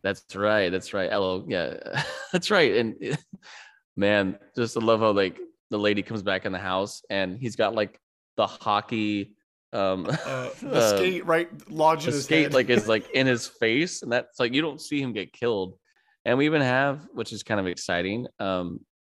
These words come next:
Speaker 1: Janet Leigh herself is in the movie, uh, briefly. Um, so that's, you know, Jamie Lee Curtis's mom,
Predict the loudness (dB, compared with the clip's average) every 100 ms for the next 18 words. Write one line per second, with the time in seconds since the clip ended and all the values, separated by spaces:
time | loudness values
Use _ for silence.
0 | -16 -2 0 0 0 -2 -2 -4 -6 -4
1 | -4 -6 -12 -10 -6 -6 -4 -6 -6 -8
2 | -10 -12 _ -12 -8 -6 -6 -10 _ -10
3 | -10 -12 -12 -14 -10 -8 -8 -10 -14 _
4 | _ _ -20 _ -12 -8 -6 -6 -8 -10
5 | -10 -10 -8 -4 -4 -4 -8 -8 -4 -4
6 | -4